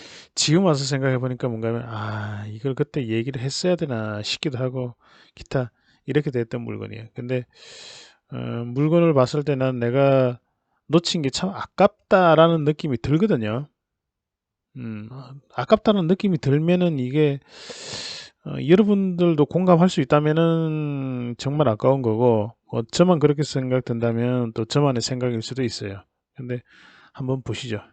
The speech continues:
어. 어, 토지는 그닥 크지는 않아요. 그쵸? 어,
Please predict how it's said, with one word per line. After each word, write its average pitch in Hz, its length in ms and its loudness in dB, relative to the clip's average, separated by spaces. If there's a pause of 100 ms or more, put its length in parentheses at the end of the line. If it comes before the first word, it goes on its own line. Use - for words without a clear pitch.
(120)
어. - 1200 -20
어, 139 460 -4
토지는 190 440 2
그닥 147 300 4
크지는 165 320 2
않아요. 117 280 0
그쵸? 123 300 -2
어, 113 800 -8